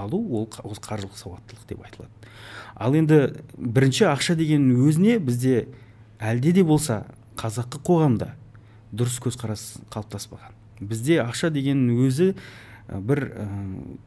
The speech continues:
жағымсыз болып көрінеді көп азаматтарда. Ол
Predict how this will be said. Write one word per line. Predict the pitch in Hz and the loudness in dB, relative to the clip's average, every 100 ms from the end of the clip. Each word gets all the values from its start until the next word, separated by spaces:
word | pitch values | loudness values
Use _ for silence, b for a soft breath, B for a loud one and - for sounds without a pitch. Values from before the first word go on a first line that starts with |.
| - - 110 | -20 -18 -12
жағымсыз | 101 117 120 131 - 160 - - | -2 0 0 -2 -2 -4 -4 -4
болып | 110 - | -6 -4
көрінеді | 107 95 95 - | -4 -2 -6 0
көп | 127 113 | 2 2
азаматтарда. | 107 104 - 101 104 143 165 B B B 120 | 0 -2 -6 -8 -2 -2 -2 B B B 0
Ол | 131 | 4